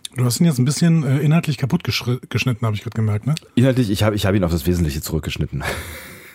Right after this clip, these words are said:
Speaker 1: Da war irgendwie inhaltlich ein Dreher drin am Anfang. Den
Speaker 2: Ist das
Speaker 1: hatte
Speaker 2: so?
Speaker 1: Volker übrigens nicht drin, als er uns, äh, sein, äh, schönes,
Speaker 2: Ja, Volker,
Speaker 1: seine
Speaker 2: es
Speaker 1: schöne
Speaker 2: tut mir
Speaker 1: Message
Speaker 2: leid,
Speaker 1: geschickt
Speaker 2: genau,
Speaker 1: hat.
Speaker 2: ich hab, ich hab's, äh, ein bisschen gekürzt. Äh, für mein Gefühl inhaltlich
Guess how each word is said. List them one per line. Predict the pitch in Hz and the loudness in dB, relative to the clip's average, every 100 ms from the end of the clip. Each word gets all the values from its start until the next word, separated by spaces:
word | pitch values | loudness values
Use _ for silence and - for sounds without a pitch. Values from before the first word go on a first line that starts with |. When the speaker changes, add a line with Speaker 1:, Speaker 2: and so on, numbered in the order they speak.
| - - | -6 -2
Speaker 1:
Da | 113 | -2
war | 120 | 0
irgendwie | 123 175 151 | 4 4 4
inhaltlich | 156 165 147 147 | 4 2 2 0
ein | 156 | 2
Dreher | 123 120 | 2 2
drin | 113 104 | 2 0
am | 101 | -2
Anfang. | 101 - 101 | -4 -4 -6
Den | - - - - - | -6 -14 -12 -8 0
Speaker 2:
Ist | 143 | 2
das | |
Speaker 1:
hatte | 160 175 | 4 4
Speaker 2:
so? | |
Speaker 1:
Volker | 156 175 185 | 4 4 4
übrigens | 175 175 143 | 2 0 2
nicht | 170 - | 0 0
drin, | 120 104 | -2 -2
als | 107 | -2
er | 123 | -2
uns, | 117 123 | -2 -2
äh, | - 127 | -2 -2
sein, | 113 117 120 120 139 120 113 110 - | 2 2 2 0 0 0 2 2 0
äh, | - | -6
schönes, | - 120 117 - - _ _ - | 0 2 2 -2 -10 _ _ -4
Speaker 2:
Ja, | |
Volker, | 92 107 123 | 2 2 2
Speaker 1:
seine | |
Speaker 2:
es | |
Speaker 1:
schöne | 107 117 | 2 2
Speaker 2:
tut | 123 | 4
mir | 120 | 4
Speaker 1:
Message | |
Speaker 2:
leid, | 113 | 4
Speaker 1:
geschickt | 107 - 110 | 0 -4 2
Speaker 2:
genau, | 98 | 2
Speaker 1:
hat. | 95 | 2
Speaker 2:
ich | 92 | 2
hab, | 107 | 0
ich | - 117 | 0 -2
hab's, | 113 - | -2 0
äh, | |
ein | 107 98 | 0 2
bisschen | 113 117 107 | 0 2 2
gekürzt. | 95 107 92 - - | 2 2 0 -2 0
Äh, | 90 87 - - 127 104 95 | 2 2 -2 -10 -6 0 0
für | - | 0
mein | 78 67 73 113 | 0 2 2 2
Gefühl | 120 120 117 95 | 2 2 2 4
inhaltlich | 95 104 107 92 - | 2 2 0 -2 -4